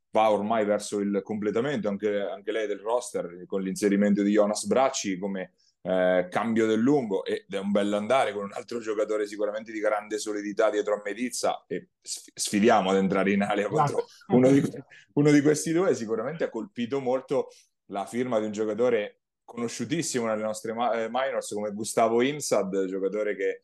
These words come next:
Speaker 1: abbiamo visto in gioventù più che altro a Fabriano, ma anche a Urbania, quindi, eh, lo scorso anno era stato a Fabriano da aggregato senza essere mai tesserato, e che alla tenera età di trentotto anni esordisce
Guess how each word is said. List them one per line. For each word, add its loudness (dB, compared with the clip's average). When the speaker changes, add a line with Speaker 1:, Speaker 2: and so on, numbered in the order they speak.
Speaker 1:
abbiamo -4
visto 2
in 0
gioventù 2
più -8
che -2
altro -2
a -6
Fabriano, -4
ma -8
anche -12
a -4
Urbania, -2
quindi, -8
eh, 4
lo 4
scorso 0
anno 0
era -2
stato -2
a -2
Fabriano 0
da 2
aggregato -2
senza -12
essere -6
mai -6
tesserato, 4
e 4
che 2
alla 4
tenera 2
età 2
di -4
trentotto -2
anni -4
esordisce -2